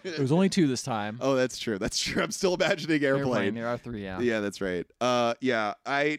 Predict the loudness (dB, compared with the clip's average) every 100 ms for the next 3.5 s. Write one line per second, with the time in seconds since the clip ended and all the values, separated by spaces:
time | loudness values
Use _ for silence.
0 | -2 -2 0 0 0 -4 -4 -2 0 2
1 | 0 0 -2 -2 -6 -6 2 2 4 2
2 | 2 4 2 0 -6 -8 -2 0 2 0
3 | 0 0 2 0